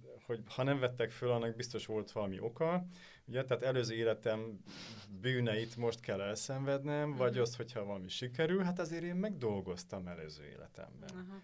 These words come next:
Speaker 1: Oké? És ami a probléma ezzel az egésszel, az az, hogy ha én ugyanazt kapom vissza, amit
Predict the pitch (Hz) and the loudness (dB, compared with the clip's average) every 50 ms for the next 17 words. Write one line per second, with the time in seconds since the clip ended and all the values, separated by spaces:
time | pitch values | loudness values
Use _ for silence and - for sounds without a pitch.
0 | - - - - - 165 143 - - - - - - - - 127 123 123 - - | -18 -20 -12 -4 -2 -2 -2 -2 -4 -16 -16 -18 -14 -8 -6 -4 -4 -4 -8 -12
1 | - - - - - _ _ _ _ - 127 123 120 113 113 117 147 190 214 214 | -20 -20 -20 -20 -20 _ _ _ _ -2 0 0 0 0 -2 0 0 0 2 2
2 | 165 123 117 110 107 98 101 98 95 101 110 107 104 117 117 - - - 135 135 | 2 2 2 0 -2 -2 -2 -2 -2 -2 -4 -4 -6 -6 -6 -6 -4 -2 -2 0
3 | 139 143 143 120 104 104 117 120 127 123 123 - - - 110 104 104 101 101 - | 0 0 -2 -4 -4 -2 0 0 0 0 0 -4 -6 -4 -4 -2 -2 -4 -6 -10
4 | - - - _ _ _ _ _ - 113 107 104 107 107 101 95 147 175 180 139 | -16 -20 -20 _ _ _ _ _ -8 -4 -4 -2 -2 -4 -4 -4 -4 -2 -2 0
5 | 120 107 104 - - - - 117 110 113 - 117 104 101 98 98 98 101 98 - | 0 -2 -4 -6 -10 -8 -4 -4 -4 -2 -2 -2 -2 -2 -2 -4 -6 -8 -8 -8
6 | 123 120 123 - - - 113 104 98 101 98 95 90 - | -6 -4 -4 -2 -2 -2 -2 -2 -4 -4 -6 -8 -8 -10